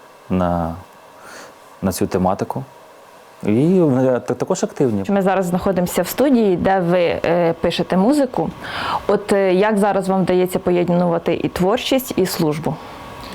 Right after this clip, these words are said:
Speaker 1: Знаєте, зараз набагато простіше служити. Ну, в нас, в нашому регіоні, в Житомирі, в батальйоні, де я підписав, з яким я підписав, е, контракт,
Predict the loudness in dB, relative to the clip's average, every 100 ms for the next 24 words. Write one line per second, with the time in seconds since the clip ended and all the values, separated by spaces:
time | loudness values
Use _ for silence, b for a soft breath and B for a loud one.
0 | -2 0 0 0 0 0 0 -2 -2 0
1 | 2 0 -2 -2 -2 0 0 2 2 0
2 | -2 -2 0 2 0 0 0 2 2 2
3 | 0 -2 0 0 0 0 0 2 0 0
4 | -2 0 0 0 -2 -6 -8 -6 -4 0
5 | 0 2 0 0 0 2 0 -4 -12 -8
6 | -6 -4 -2 0 -2 0 0 0 -2 -2
7 | -2 -2 -4 -12 -10 -4 -2 -2 -2 0
8 | -2 -4